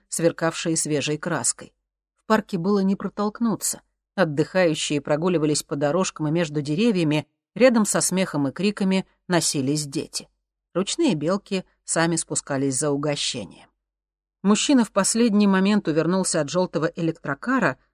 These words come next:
за рулем которого сидел мальчишка в аквагриме, и снова огляделся. Парк выглядел обычно, но след не мог лгать, а значит, тайна здесь побывала.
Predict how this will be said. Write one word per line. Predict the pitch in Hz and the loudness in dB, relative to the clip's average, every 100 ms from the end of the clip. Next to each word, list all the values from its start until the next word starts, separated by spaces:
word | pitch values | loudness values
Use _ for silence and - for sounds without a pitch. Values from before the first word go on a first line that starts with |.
| - | 0
за | 165 | 4
рулем | 165 165 | 6 4
которого | 151 160 160 151 147 | 2 -2 -2 -2 -2
сидел | 151 156 151 | -2 0 0
мальчишка | 156 156 160 - 160 | -2 -2 -6 -4 -6
в | |
аквагриме, | 151 165 170 165 147 120 - _ _ _ | -4 -2 0 0 -2 -4 -12 _ _ _
и | 165 | -2
снова | 156 - 208 220 233 - | -2 0 2 2 0 -2
огляделся. | 190 196 214 160 131 - - - _ _ _ _ _ _ | -2 0 0 -2 -6 -6 -8 -8 _ _ _ _ _ _
Парк | 202 277 - | -2 -2 -2
выглядел | 170 180 196 196 208 - | -4 0 2 2 0 -2
обычно, | 208 214 247 - - - _ _ _ _ | -4 -2 -2 -6 -10 -12 _ _ _ _
но | 156 139 | -4 -2
след | - - 143 226 214 - _ _ - | -2 -2 0 -2 -2 -10 _ _ -2
не | 160 | 2
мог | 160 202 262 160 | 4 2 0 -2
лгать, | 135 156 175 - - _ _ | -2 -2 -2 -4 -12 _ _
а | 165 | -2
значит, | 143 151 156 - 247 - _ _ _ | 0 0 0 -2 -6 -8 _ _ _
тайна | - 160 151 180 | -2 0 0 -2
здесь | 170 151 139 | -2 -2 -4
побывала. | - 170 165 214 151 - | -2 -2 0 -2 -4 -10